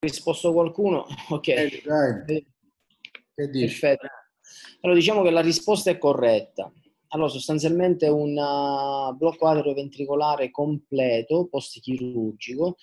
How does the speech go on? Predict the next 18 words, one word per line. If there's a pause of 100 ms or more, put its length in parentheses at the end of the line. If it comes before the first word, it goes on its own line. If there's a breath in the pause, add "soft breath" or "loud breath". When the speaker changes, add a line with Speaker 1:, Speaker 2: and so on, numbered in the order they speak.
(180 loud breath)
Speaker 1:
quindi
in
terapia
intensiva,
non
si
fa
mai
un
trattamento
aggressivo
in
prima
giornata (420 loud breath)
post,
eh,
eh,
operatoria,